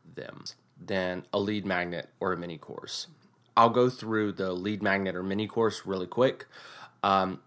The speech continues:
with your audience, probably the best thing to do is something like this. And this actually comes from, uh, another group, uh, Jono Petrahilos's group.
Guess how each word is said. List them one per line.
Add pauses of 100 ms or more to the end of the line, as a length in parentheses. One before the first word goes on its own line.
(420)
with
your
audience, (160)
probably
the
best
thing
to
do
is
something
like
this.
And
this
actually
comes
from, (540)
uh, (500)
another
group, (500)
uh,
Jono
Petrahilos's
group.